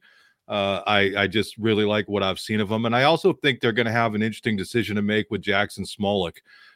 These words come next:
Um, you know, he played one snap, I think it was, against Delaware, uh, because, um, uh, because there was a, a, a minor injury. Uh, but do you wanna get another look, or do you really feel you need to save all those games in,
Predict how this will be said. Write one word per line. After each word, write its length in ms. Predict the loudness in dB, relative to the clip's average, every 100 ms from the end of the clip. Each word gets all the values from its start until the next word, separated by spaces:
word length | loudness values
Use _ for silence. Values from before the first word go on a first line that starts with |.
| _ -2
Um, 380 | 2 2 0 -2
you 100 | -2
know, 80 | 0
he 80 | -2
played 320 | 2 4 4
one 320 | 2 2 2
snap, 400 | -2 0 2 2
I 80 | 0
think 220 | -2 -4
it 80 | 0
was, 480 | 2 2 0 -6 -8
against 380 | -2 0 -2 0
Delaware, 760 | 2 4 4 4 2 2 -2
uh, 200 | -4 -4
because, 680 | -4 -4 0 0 0 -6 -12 -8
um, 480 | -4 -4 -4 -8 -10 _ -18 _
uh, 340 | -10 -8 -8 -10 -12 -20 -14
because 300 | 0 2 4
there 100 | 6
was 160 | 6
a, 100 | 2 2
a, 140 | 0
a 160 | 0 0
minor 420 | 4 6 6 4
injury. 500 | 2 2 2 2 0 -6 -20 -20 -20 _ -8
Uh, 400 | -2 0 2 0 -4 0
but 340 | 2 2 0
do 120 | 0
you 180 | 2 2
wanna 340 | 0 0 2 4
get 140 | 4
another 340 | 4 2 2
look, 300 | 2 0 2
or 80 | 0
do 100 | 2
you 140 | 0 6
really 280 | 6 6
feel 300 | 2 2 2
you 160 | 2 0
need 240 | 0 0
to 80 | -4
save 420 | -8 0 4 4
all 220 | 4 2 2
those 220 | -2 -2
games 500 | -2 0 -2 -6 -6
in, 160 | -8